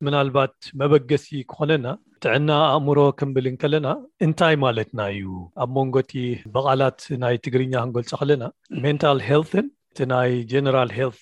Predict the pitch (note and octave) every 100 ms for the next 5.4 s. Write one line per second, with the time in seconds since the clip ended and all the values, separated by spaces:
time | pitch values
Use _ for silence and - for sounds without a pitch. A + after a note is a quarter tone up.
0 | D#3+ B2+ B2 B2 - B2 A2+ A2 - D3+
1 | C3 B2+ A2+ B2+ C3 G#2 G2+ - A2 -
2 | B2 G#2+ B2 A2 G#2+ - - - A2+ B2+
3 | C#3+ C3+ B2+ D3 B2+ - F3+ B2+ A#2 C3
4 | B2+ B2+ - C#3+ D3 D3+ D#3 C#3+ D3+ -
5 | - D3+ - D#3